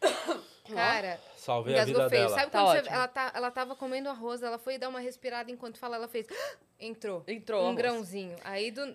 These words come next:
Speaker 2: Meu... Tá, tá, tá.
Speaker 1: Mas é ótimo, porque assim fica um pouco mais calado, o de Lopes pode falar.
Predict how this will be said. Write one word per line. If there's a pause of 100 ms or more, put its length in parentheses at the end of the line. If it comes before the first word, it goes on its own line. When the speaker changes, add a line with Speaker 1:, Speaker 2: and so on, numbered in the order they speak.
Speaker 2:
Meu... (160)
Tá, (320)
tá, (320)
tá. (320)
Speaker 1:
Mas
é
ótimo,
porque
assim
fica
um
pouco
mais
calado,
o
de
Lopes
pode
falar.